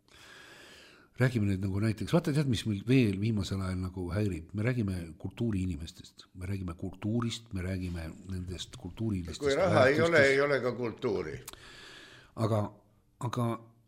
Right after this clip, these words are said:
Speaker 1: kas kultuurne inimene tegelikult orienteerub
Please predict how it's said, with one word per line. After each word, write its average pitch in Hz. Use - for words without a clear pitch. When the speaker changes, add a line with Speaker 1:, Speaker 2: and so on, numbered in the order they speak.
Speaker 1:
kas 107
kultuurne 127
inimene 92
tegelikult 95
orienteerub 98